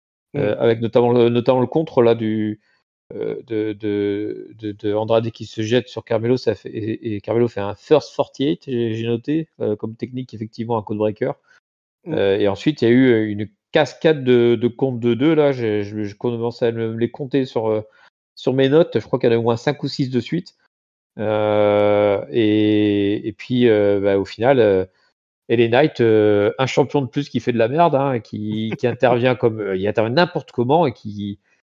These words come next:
Speaker 1: et qui coûte complètement la victoire à Andrade. Moi, je comprends totalement Andrade qui lui serre pas la main. Moi, je... il, il y a vraiment de quoi être vénère parce que, euh, parce que notre ami L A Knight fait n'importe quoi,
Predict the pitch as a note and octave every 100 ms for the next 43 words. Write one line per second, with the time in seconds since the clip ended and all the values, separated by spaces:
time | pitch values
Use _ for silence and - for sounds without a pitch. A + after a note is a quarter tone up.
0 | _ A2 G#2 - - F3 E3 - - C#3+
1 | C3+ C3 B2+ - B2 A2 G#2+ C3+ D3 A#2
2 | B2+ - - - B2 B2 B2+ B2 A#2+ B2+
3 | B2 G#2 G#2 - G2+ G#2 C#3+ C3 G2+ G2
4 | - _ _ _ _ - G2 G2+ G#2 G#2
5 | A#2+ G#2+ B2 - D3+ C#3+ A2+ B2 D#3 E3
6 | - G#2+ - A2 A2 G#2+ G#2 - A2 A2
7 | G#2+ G#2 G2+ B2+ D3 - B2+ C3 C3 C3
8 | D3+ - - B2 - A2